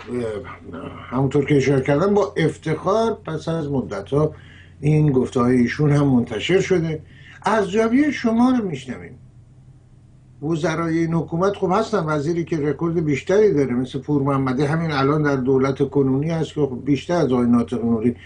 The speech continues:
البته آقای نو-، ناطق نوری در زمان وزارتش یک رقم برای اینها جان انسان اعداده و رقمه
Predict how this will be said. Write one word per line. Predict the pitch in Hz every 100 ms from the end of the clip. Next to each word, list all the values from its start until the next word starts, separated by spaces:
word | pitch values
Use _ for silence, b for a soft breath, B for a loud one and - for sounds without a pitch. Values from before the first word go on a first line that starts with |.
| B -
البته | 135 143 160
آقای | 180
نو-، | 180 175 151 123
ناطق | 147 147 139
نوری | 147 147 143 147
در | 147
زمان | 143 151 151 139
وزارتش | 143 139 135 156 196 - b b b b 156
یک | 147 156 170 202 196 - 139 131 123
رقم | 135 135 135 143 131 127 107 110 120 110
برای | 127 139 147
اینها | 131 131
جان | 139 135 123
انسان | 120 120 117 139 139 131 - - - - - -
اعداده | 120 117 127 143 156 120 104
و |
رقمه | 113 117 117 135 127